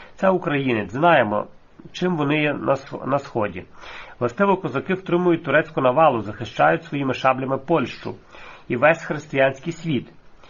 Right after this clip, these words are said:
Цісар цінить козаків, тільки поляки їх жорстоко переслідують. Так само і німцям, купцям та ремісникам створюють, де можуть, труднощі. А козаком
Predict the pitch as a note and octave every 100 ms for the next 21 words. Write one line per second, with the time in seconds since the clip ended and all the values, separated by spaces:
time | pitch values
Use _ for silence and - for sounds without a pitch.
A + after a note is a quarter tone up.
0 | - - - F3 F#3 F#3 - - F3+ C#3+
1 | - A#2 A2 G#2+ G2+ - - - - G3
2 | F#3+ D#3 C3+ D#3 F3 D#3+ C#3+ B2+ B2 D#3+
3 | D3 - C#3 B2 - G2+ F#2+ F2 - -
4 | - - B2+ - F#3 G3 E3+ D3+ E3 E3+
5 | C#3+ C3 - B2 A#2 C#3+ - A#2+ B2 -
6 | B2+ C3 D#3 E3+ - - B2+ D3+ D3 -
7 | - - - A2+ A2 B2 A#2 B2+ D3+ A#3
8 | F3+ A#2 - - - - - - - -
9 | - - - - - - - - C3 -
10 | A#2+ B2 F3+ G3